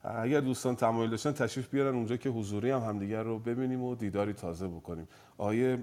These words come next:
امید و خانم شهرزاد هم یک هواپیمای چیزی بگیرن بیان و دوباره فردا برگردن اگه بشه. <laughs> هستیم در خدمتتون.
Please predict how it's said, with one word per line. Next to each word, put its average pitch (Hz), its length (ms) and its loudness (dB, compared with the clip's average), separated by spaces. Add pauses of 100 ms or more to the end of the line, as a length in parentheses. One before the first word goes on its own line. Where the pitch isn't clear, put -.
امید 117 340 0
و 113 80 4
خانم 110 260 0
شهرزاد 110 480 2
هم 135 160 2
یک 131 200 -2 (320)
هواپیمای 101 600 2
چیزی 120 260 -2
بگیرن 131 400 2
بیان 123 260 4
و 123 80 2
دوباره 104 240 0
فردا 90 360 0
برگردن 85 580 0
اگه 85 160 -10
بشه. 87 420 -4 (200)
<laughs> - 240 -6
هستیم 110 320 6
در 92 100 4
خدمتتون. - 560 -6